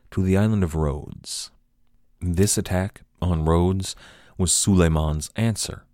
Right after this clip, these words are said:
to King Charles' attack on the North African coast. There was a message in it. "Oh, Emperor Charles, you brought twenty thousand soldiers to retake a city held by privateers.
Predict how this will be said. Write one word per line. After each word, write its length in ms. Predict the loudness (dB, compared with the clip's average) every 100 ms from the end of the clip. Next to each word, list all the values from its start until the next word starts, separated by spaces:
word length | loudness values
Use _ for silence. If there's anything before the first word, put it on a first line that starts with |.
| _ _
to 100 | -10
King 300 | -6 -4 -4
Charles' 520 | -4 0 2 2 0
attack 500 | -4 -6 -4 -4 -4
on 140 | -2 0
the 80 | 0
North 300 | 0 -2 -2
African 500 | -4 -6 -8 -8 -6
coast. 520 | -2 -2 -4 -12 -14 -20 -20 -20 -4
There 100 | 2
was 200 | 4 4
a 20 |
message 560 | 2 2 0 -4 -8 -8
in 140 | -8
it. 180 | -10 -14 -20 -20 -20 _ _ _ 0
"Oh, 320 | 0 0 -2
Emperor 400 | -2 2 2 2
Charles, 600 | 2 2 2 2 -2 0
you 160 | 2 2
brought 320 | 2 0 -2
twenty 420 | -4 -2 0 -2
thousand 540 | -2 0 0 2 0 0
soldiers 520 | 2 2 2 0 0
to 120 | -2
retake 480 | -2 -2 -2 -4 -4
a 60 | -4
city 340 | -2 -2 -2
held 340 | 0 0 0
by 200 | -2 -2
privateers. 880 | -2 0 0 0 -2 2 4 4 0